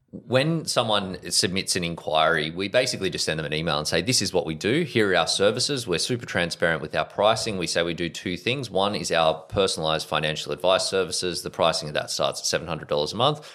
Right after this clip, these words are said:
The other is our Smart Money Accelerator, which is our group coaching, general advice and, and education solution that starts at three hundred dollars a month.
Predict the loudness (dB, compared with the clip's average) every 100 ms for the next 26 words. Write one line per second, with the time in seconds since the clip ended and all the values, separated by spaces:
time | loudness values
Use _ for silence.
0 | -14 0 0 0 -2 -2 -2 0 0 0
1 | -4 -4 -2 2 2 2 0 -2 0 0
2 | -2 -4 -4 -6 -4 -4 -4 -4 -6 -10
3 | -20 -20 _ -2 0 0 -4 -2 2 4
4 | 2 -2 -4 -6 -4 -2 -2 -6 -2 -2
5 | -2 -2 -4 -2 -2 -2 -4 -4 -2 -2
6 | -2 -8 -6 -6 -6 -8 -2 -2 -2 -6
7 | -8 -10